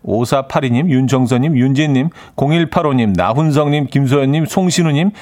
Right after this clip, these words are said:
김홍주 님, 이지숙 님, 후 님, 전순희 님, 고영란 님, 외 많은 분들 함께하고 계십니다. 반갑습니다.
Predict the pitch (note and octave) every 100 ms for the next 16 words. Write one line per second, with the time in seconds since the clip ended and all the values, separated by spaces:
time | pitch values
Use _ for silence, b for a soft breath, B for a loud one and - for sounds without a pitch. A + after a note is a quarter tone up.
0 | B B - C#3+ C#3+ B2 C#3+ F3 B2+ B2+
1 | A#2+ A#2+ A#2 D3 - F3+ F#3 D#3 C#3 D3
2 | A2+ A2+ B2+ A#2+ B2 F#3+ B B B -
3 | B2 A2+ G#2 G#2 A#2+ A#2+ A#2+ G2 F2 A2+
4 | D#3+ B B B B B F2+ F#2 F2 F#2
5 | G2+ G2 F2 E2+ B2 - _ _ _ _
6 | _ _ _ _ - - - A#2 - A2+
7 | G2+ G2+ F#2 F2+ F2 G2 G2+ G#2 - F2+
8 | E2+ F#2